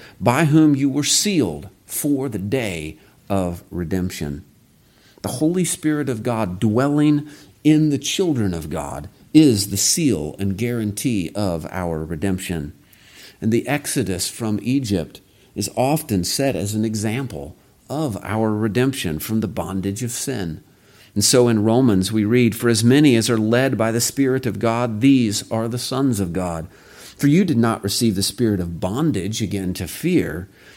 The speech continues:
but you received the spirit of adoption, by whom we cry out, 'Abba, Father.' The Spirit himself bears witness with our spirit that we are the children of God." This is why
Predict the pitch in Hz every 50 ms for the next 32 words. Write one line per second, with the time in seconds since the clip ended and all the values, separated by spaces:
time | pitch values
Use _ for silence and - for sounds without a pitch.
0 | _ _ - 123 - 127 127 139 143 151 160 156 - - 101 98 95 95 92 -
1 | - - 107 - - - - 139 131 107 92 95 92 - - - 92 101 101 90
2 | 107 104 107 104 - - - 95 85 80 76 78 - _ _ _ - - - -
3 | - - 110 110 110 110 107 104 104 104 101 - - 123 113 110 110 110 104 107
4 | 101 87 - - - 107 110 113 95 95 80 76 - - - 113 113 117 107 101
5 | 90 78 87 - - - - - - - - 127 127 - - - 170 175 165 165
6 | 165 165 151 147 - - 160 160 147 117 101 98 107 131 147 143 123 120 110 143
7 | - - - - 143 - - 139 143 143 - - 147 156 156 - - - 110 98
8 | 92 92 92 107 - 120 120 131 123 117 - - 131 135 127 107 82 76 76 85
9 | - _ _ _ - _ _ - - - - - 131 117 92 80 82 78 76 76
10 | 78 - - _ _ _ _ - - 87 82 85 78 95 92 90 78 76 73 71
11 | - _ _ _ _ _ _ _ _ _ _ _ _ _ _ _ - - - -
12 | - - - - 147 147 - 143 131 117 113 113 127 131 135 131 117 104